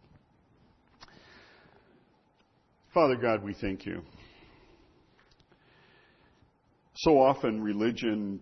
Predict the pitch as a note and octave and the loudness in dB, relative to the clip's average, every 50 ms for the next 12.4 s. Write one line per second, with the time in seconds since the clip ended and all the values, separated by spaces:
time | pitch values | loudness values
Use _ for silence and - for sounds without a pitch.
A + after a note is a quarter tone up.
0 | - - - A2+ G#2+ G2 G2+ G2 E2+ G2 F#2+ F#2+ G2 F#2+ G2 F#2+ F#2+ G2 G2+ G2 | -14 -10 -6 -4 -4 -4 -4 -4 -4 -4 -4 -4 -4 -6 -6 -4 -4 -6 -6 -6
1 | - F#2 F2+ F2+ - - A2 G#2 - F#2+ F#2 F#2+ F#2+ G#2+ G#2 G2 G2+ - - G#2+ | -8 -8 -8 -8 -8 -8 -8 -8 -8 -8 -8 -6 -6 -6 -6 -6 -8 -8 -8 -10
2 | F#2 D#2 F#2+ F2+ F2 - - G2+ F2+ E2+ E2 E2+ F2+ - - _ _ _ _ _ | -10 -10 -10 -14 -14 -12 -8 -8 -8 -8 -8 -10 -14 -16 -20 _ _ _ _ _
3 | _ _ _ - - G2+ F#2 F#2 F2+ F2+ F#2 F#2 F#2 F#2 F2+ _ _ _ _ _ | _ _ _ -16 -12 -10 -10 -10 -10 -10 -12 -14 -16 -20 -20 _ _ _ _ _
4 | _ _ _ _ _ _ _ _ _ _ - - - - _ _ _ _ _ _ | _ _ _ _ _ _ _ _ _ _ -20 -20 -20 -20 _ _ _ _ _ _
5 | _ - G#2+ G2+ F#2+ F#2 G2 - - G#2 G2+ G#2 A#2 A#2 - - A2 G2+ F2+ G2+ | _ -6 -4 -2 -2 -2 -2 -4 -4 -4 -2 -2 -4 -4 -6 -8 -8 -8 -6 -4
6 | G#2+ G#2+ G#2+ G#2+ G#2 G2+ G2+ G2+ G2+ - - G2 G2 A2+ G#2+ G2 F#2+ - - G#2 | -4 -2 0 0 0 -2 -2 -4 -6 -6 -4 -4 -4 -4 -6 -8 -8 -8 -10 -10
7 | F#2+ F2+ F2 F2 E2+ - - - A2+ G2+ - - G2 F#2 F#2 F#2 F#2+ F#2+ - F#2 | -10 -10 -10 -12 -12 -14 -8 -6 -4 -4 -4 -6 -6 -6 -6 -6 -8 -10 -12 -14
8 | F#2 F#2+ - - - F#2+ F#2 F2+ F2+ F#2 F#2 F#2 F#2 F#2 F2+ F2 E2+ E2+ - - | -14 -14 -12 -8 -8 -6 -6 -6 -6 -6 -6 -6 -6 -6 -6 -6 -6 -8 -10 -12
9 | - G2+ G2 F#2+ F2 F2+ - - - _ _ _ _ _ _ _ _ _ _ _ | -10 -8 -8 -8 -10 -12 -16 -20 -20 _ _ _ _ _ _ _ _ _ _ _
10 | _ _ _ _ _ - A#2+ C3+ D#3 D#3 D#3 C#3 B2+ A#2+ G#2 G2 - - - A#2+ | _ _ _ _ _ -2 2 2 4 4 4 2 2 0 -4 -6 -8 -8 -8 -6
11 | A2+ G2+ F#2+ F#2 F#2+ - F#2+ F2+ F2 F#2 F2+ F2 F2 G2+ G#2+ - - - - F#2 | -6 -4 -4 -6 -8 -8 -10 -12 -10 -10 -10 -8 -8 -8 -10 -10 -12 -14 -12 -12
12 | F#2+ F#2 F2+ - F#2+ F2 F2+ - | -10 -10 -10 -10 -10 -12 -14 -14